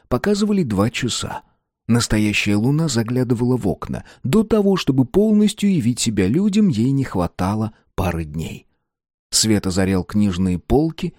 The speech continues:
ценные гравюры периода Эдо и белую форму, висящую среди гостиной. В комнате было тихо, супруга не похрапывала под боком, левая половина кровати пустовала.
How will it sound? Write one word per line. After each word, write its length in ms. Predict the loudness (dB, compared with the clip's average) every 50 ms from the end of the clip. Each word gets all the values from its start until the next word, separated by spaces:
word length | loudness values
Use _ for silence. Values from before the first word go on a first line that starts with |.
| _ _ _ _
ценные 500 | _ 0 2 2 2 2 2 2 0 0
гравюры 580 | 0 0 2 2 2 2 2 2 2 2 0 0
периода 520 | 0 0 0 2 2 0 0 -2 -4 -6 _
Эдо 480 | -4 -2 -2 -2 -2 -2 -2 -4 -4 -4 _ _ _ _ _
и 80 | 0
белую 480 | 2 4 4 4 6 6 6 4 4 2
форму, 500 | 0 0 2 2 4 4 2 2 0 2
висящую 600 | 2 0 0 0 -2 -2 -2 -2 0 0 0 0
среди 320 | 2 0 -2 0 0 -2
гостиной. 680 | -2 -2 -4 -4 -6 -6 -8 -8 -8 -8 -10 -12 -14 _ _ _ _ _ _ _ _ _ _ _ _ _ _ -14
В 100 | -8 -2
комнате 400 | 0 2 2 2 2 0 0 0
было 220 | 0 2 2 0
тихо, 460 | 0 0 -4 -4 -4 -4 -8 -10 -10 -12 -20 _ _
супруга 640 | -8 -2 -2 -2 0 0 0 0 0 2 0 0
не 140 | 2 2 0
похрапывала 800 | 0 -2 -4 -4 -2 0 0 0 0 0 -4 -2 0 2 0 0
под 220 | 0 -2 -4 -4
боком, 540 | -4 -2 -2 -2 -2 -2 -2 -2 -2 -2 -4 -8 -18 -20 _ -2
левая 480 | 2 2 4 2 2 2 0 0 -2
половина 520 | 0 0 0 0 2 0 0 0 -2 -2 -4
кровати 600 | -4 -2 -2 -2 0 0 -2 -2 -2 -4 -6 -6
пустовала. 920 | -6 -6 -4 -4 -4 -4 -4 -4 -4 -4 -4 -6 -8 -8 -10 -12 -14 -16